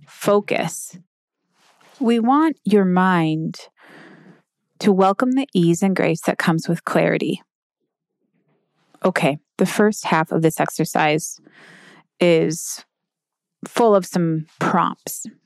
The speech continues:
right? Or clarifying questions. The more you do them, the faster this part will go. So the third time you get something like this done,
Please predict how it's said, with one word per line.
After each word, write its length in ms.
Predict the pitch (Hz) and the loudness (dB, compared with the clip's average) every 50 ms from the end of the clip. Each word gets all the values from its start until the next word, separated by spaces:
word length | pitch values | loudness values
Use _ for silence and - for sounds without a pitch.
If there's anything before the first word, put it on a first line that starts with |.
| _ - | _ 0
right? 240 | 165 165 180 - - - | 2 2 2 2 0 0
Or 160 | 185 185 175 | -2 -2 -2
clarifying 640 | - - - 202 185 180 175 - - - - 190 - | -2 0 2 2 2 2 0 0 -2 -4 -2 -2 -4
questions. 580 | - - - 170 - - - - - - - | -4 -4 -6 -6 -6 -6 -4 -4 -4 -4 -4
The 100 | - - | -2 0
more 200 | 196 185 190 214 | 2 2 2 4
you 100 | 277 320 | 4 2
do 160 | 339 311 269 247 | 2 2 2 2
them, 160 | 226 226 254 | 2 2 0
the 100 | 262 226 | 0 -2
faster 400 | - - 147 156 160 - - 240 | -2 0 0 0 -2 -2 0 2
this 220 | 214 214 220 - | 2 2 0 0
part 240 | - - 196 185 - | 0 0 2 2 2
will 80 | 208 208 | 2 2
go. 300 | 185 190 175 - - 170 | 2 2 2 2 0 -2
So 440 | - - 190 180 175 - - 190 - - - - - - - _ _ - | -2 0 0 2 2 2 0 -2 -4 -8 -20 -20 -20 -20 -20 _ _ -4
the 280 | 202 190 175 180 180 | -4 -2 0 0 -2
third 380 | - - - 247 269 285 269 - | -2 0 2 2 2 2 0 -2
time 360 | - 269 262 233 233 233 233 | 0 2 2 2 2 2 0
you 120 | 226 190 | 0 -2
get 280 | 175 185 196 196 - - | -2 0 -2 -2 -2 -2
something 320 | - 220 202 - 208 190 | -2 -2 0 0 0 0
like 200 | 180 175 175 - | 2 0 0 0
this 240 | - 160 170 - - | 0 -2 -2 -2 -2
done, 460 | - 170 170 175 180 185 196 196 220 | -2 0 0 2 0 0 -2 -4 -4